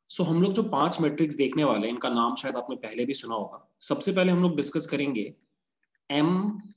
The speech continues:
ए ई, as in mean absolute error। हम फिर उसके बाद discuss करेंगे एम एस ई, mean squared error। उसके बाद हम discuss करेंगे आर एम एस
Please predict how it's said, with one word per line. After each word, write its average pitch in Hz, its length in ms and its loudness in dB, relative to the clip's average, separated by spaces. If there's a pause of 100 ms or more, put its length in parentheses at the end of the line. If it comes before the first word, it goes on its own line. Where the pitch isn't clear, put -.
(360)
ए 135 460 2 (360)
ई, 160 440 2 (460)
as 135 160 4
in 170 260 0 (100)
mean 156 420 4
absolute 143 600 2
error। 101 260 -4 (1080)
हम 165 160 4
फिर 190 140 4
उसके 185 220 4
बाद 127 240 4
discuss 156 340 2
करेंगे 147 500 2 (300)
एम 131 420 -2 (380)
एस - 560 -2 (140)
ई, 147 400 0 (540)
mean 165 260 8
squared 127 400 2
error। 101 260 0 (580)
उसके 147 240 -2
बाद 127 300 4
हम 156 140 4
discuss 151 300 2
करेंगे 147 600 2
आर 131 360 4 (840)
एम 131 520 -4 (240)
एस - 520 0